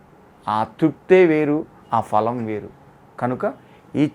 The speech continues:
చిన్నపాటి విధి విధానాలు పాటించి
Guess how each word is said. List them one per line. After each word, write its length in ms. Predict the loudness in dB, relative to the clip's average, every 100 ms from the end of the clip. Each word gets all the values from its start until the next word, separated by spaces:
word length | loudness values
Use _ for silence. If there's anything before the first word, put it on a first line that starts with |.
| 0
చిన్నపాటి 640 | 0 2 2 2 2 0
విధి 260 | -4 -2 -2
విధానాలు 480 | 0 0 0 0 -2
పాటించి 880 | -2 -2 -4 -8 -6 -4 -2 -4